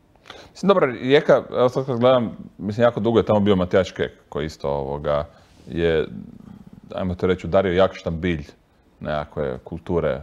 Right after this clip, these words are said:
ovoga, treninga, igre nad, nad tim klubom.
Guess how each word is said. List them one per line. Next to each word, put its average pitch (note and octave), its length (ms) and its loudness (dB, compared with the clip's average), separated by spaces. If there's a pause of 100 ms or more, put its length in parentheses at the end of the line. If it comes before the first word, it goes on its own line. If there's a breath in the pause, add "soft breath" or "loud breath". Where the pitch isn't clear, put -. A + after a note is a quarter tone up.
(120)
ovoga, C#2 340 -8
treninga, D#2 580 -4
igre D2+ 420 -6 (340)
nad, D2+ 200 -12 (140)
nad - 160 -12
tim E2+ 180 -6
klubom. F#2 420 0